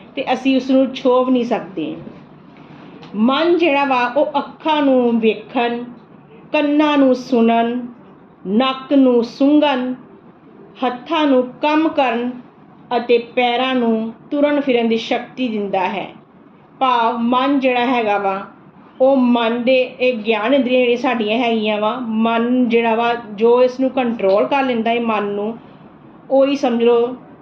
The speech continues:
ਜਿਹੜਾ ਵਾ, ਜੱਗ ਨੂੰ ਜਿੱਤ ਲੈਂਦਾ ਹੈ। ਤੇ ਮਨ ਜਿਹੜਾ ਚੰਚਲ ਹੈਗਾ ਏ, ਇਹ ਤੇ ਸਭ ਨੂੰ ਹੀ ਪਤਾ ਏ, ਜੋ ਇੱਕ ਥਾਂ 'ਤੇ ਟਿਕ ਕੇ ਨਹੀਂ ਬੈਠਦਾ। ਅਸੀਂ ਸਵੇਰੇ ਪਾਠ ਕਰਦੇ ਹਾਂ,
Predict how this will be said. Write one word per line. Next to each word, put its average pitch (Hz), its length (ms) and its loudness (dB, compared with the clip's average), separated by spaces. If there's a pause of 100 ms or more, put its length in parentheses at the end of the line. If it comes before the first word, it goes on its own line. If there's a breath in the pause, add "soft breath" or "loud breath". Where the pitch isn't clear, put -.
(140)
ਜਿਹੜਾ 220 280 0
ਵਾ, 220 260 -2 (340)
ਜੱਗ 220 320 -2
ਨੂੰ 214 360 -2
ਜਿੱਤ 226 280 -2
ਲੈਂਦਾ 185 360 -4
ਹੈ। 170 180 -10 (960 loud breath)
ਤੇ 339 120 2
ਮਨ 277 440 4
ਜਿਹੜਾ 302 220 2
ਚੰਚਲ 254 560 -2
ਹੈਗਾ 233 340 0
ਏ, 220 140 2
ਇਹ 220 220 -4
ਤੇ 254 80 -2
ਸਭ 240 280 -2
ਨੂੰ 196 100 -6
ਹੀ 214 80 0
ਪਤਾ 180 300 -4
ਏ, 156 220 -6 (800)
ਜੋ 254 380 2
ਇੱਕ 277 300 -6
ਥਾਂ 254 180 -4
'ਤੇ 254 140 0 (140)
ਟਿਕ - 260 -2
ਕੇ 220 120 0
ਨਹੀਂ 208 140 -2
ਬੈਠਦਾ। 202 420 -4 (1160)
ਅਸੀਂ 254 200 0
ਸਵੇਰੇ 233 340 2
ਪਾਠ 220 420 -4
ਕਰਦੇ 262 420 0
ਹਾਂ, 262 180 -4